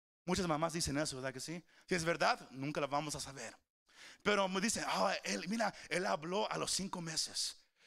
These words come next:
Él, él, él caminó a los nueve. Él empezó a jugar fútbol al un año". Y, y,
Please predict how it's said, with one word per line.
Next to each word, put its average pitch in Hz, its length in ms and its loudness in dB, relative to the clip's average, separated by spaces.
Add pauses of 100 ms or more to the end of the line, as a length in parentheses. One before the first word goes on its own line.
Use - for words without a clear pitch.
(100)
Él, - 160 2
él, 208 200 2
él 196 140 4
caminó 175 480 0
a 147 80 -4
los 127 220 -2
nueve. 127 420 -6 (480)
Él 165 120 2
empezó 208 320 2
a 175 100 2
jugar 175 320 2
fútbol 240 400 2 (140)
al 131 200 0
un 175 160 2
año". 127 400 -6 (240)
Y, 196 120 0
y, 214 180 2